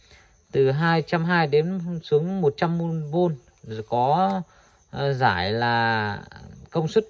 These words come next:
à, là bảy trăm năm mươi. Một vòi inox ba linh tư và một nọ phụ kiện đi kèm, à, để, à, lắp, à,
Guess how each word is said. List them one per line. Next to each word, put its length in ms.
à, 200
là 200
bảy 220
trăm 240
năm 180
mươi. 240
Một 260
vòi 220
inox 360
ba 240
linh 180
tư 320
và 360
một 320
nọ 460
phụ 220
kiện 360
đi 240
kèm, 360
à, 200
để, 600
à, 260
lắp, 260
à, 380